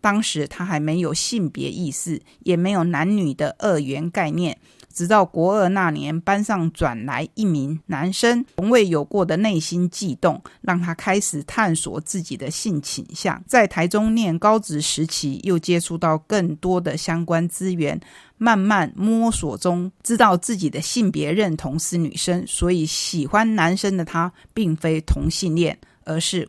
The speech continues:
跨性别者。从小在南投乡下长大，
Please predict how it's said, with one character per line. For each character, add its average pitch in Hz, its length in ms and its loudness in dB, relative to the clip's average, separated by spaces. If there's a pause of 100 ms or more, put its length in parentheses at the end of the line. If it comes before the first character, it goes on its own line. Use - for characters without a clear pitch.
跨 175 360 2
性 151 440 -6
别 135 260 -6
者。 - 340 -10 (200)
从 247 200 6
小 214 220 6
在 208 260 6
南 175 340 2
投 165 220 0
乡 175 260 0
下 165 220 0
长 113 280 -6
大， - 260 -4